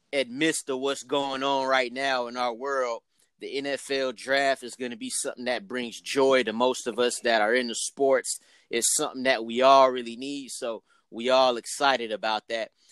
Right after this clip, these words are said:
There's a lot of talk about the players, uh, that's coming up in the draft, and you being a former defensive back and actually have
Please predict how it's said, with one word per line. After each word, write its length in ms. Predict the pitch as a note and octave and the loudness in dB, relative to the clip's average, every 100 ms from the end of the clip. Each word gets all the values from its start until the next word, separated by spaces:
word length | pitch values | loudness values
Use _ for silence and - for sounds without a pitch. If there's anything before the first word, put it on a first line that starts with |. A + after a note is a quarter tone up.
| _ _ | _ _
There's 280 | A#2+ B2+ A#2+ | -6 -6 -6
a 40 | |
lot 240 | A2+ C3 C3+ | 0 0 0
of 100 | A#2 | -2
talk 300 | - C3 B2 | 0 0 0
about 300 | A2+ B2 - | -2 -2 -2
the 80 | A2 | -10
players, 720 | - D3+ C#3+ C3+ C3 B2+ A#2+ | -6 -2 0 0 -4 -6 -4
uh, 380 | A#2+ A#2+ A#2 A2+ - _ _ _ _ | -2 0 -2 -8 -14 _ _ _ _
that's 260 | A#2 A2 - | -8 -8 -10
coming 360 | - C#3 C3+ C3 | -4 -4 0 0
up 180 | A#2+ - | 0 -2
in 140 | C3+ | -4
the 80 | C3 | -6
draft, 680 | A2 C3 C3 C3 C3+ C3 A#2+ | -4 2 6 6 4 0 -6
and 200 | A#2 G#2+ _ _ - | -8 -10 _ _ -14
you 220 | B2+ D#3 | -8 -8
being 360 | C3+ D3 D3 C3+ | 0 2 4 2
a 80 | A2+ | -2
former 440 | - D3+ D3 C3+ | 0 2 2 0
defensive 680 | A#2 C#3 B2+ C#3+ - A2+ - | 0 -2 0 -2 -2 -8 0
back 300 | B2+ B2 - | 4 4 0
and 120 | A#2+ | -4
actually 440 | C3 B2 - C3 | -2 -4 -6 -4
have 100 | A#2+ | -4